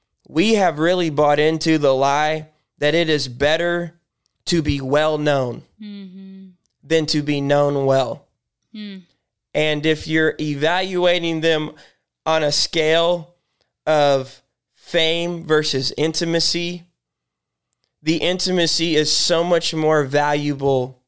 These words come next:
Speaker 2: Yep.
Speaker 1: than people celebrating you or knowing your name or you getting a certain amount of followers
Speaker 2: Mm-hmm.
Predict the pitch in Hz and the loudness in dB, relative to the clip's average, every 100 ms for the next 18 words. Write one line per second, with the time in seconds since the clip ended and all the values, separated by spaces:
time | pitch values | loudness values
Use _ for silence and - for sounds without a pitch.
0 | _ - 180 - _ _ _ 160 151 165 | _ -20 -20 -20 _ _ _ -2 -2 -4
1 | 170 160 151 143 135 - _ _ _ - | -4 0 2 2 -2 -10 _ _ _ -2
2 | 180 165 160 151 147 139 139 139 135 127 | 0 2 0 0 0 0 -2 -2 0 -2
3 | 120 _ _ _ 147 147 147 151 151 151 | -6 _ _ _ 0 2 2 4 4 2
4 | 151 147 147 151 147 131 - 139 143 147 | 0 0 0 0 0 -2 -2 -2 -2 -4
5 | 139 151 156 151 143 - 143 147 147 143 | -2 -2 0 0 0 0 0 0 0 0
6 | 143 143 139 143 139 135 135 123 110 180 | 0 0 0 2 0 0 0 -2 -4 -8
7 | 180 190 185 | -10 -16 -18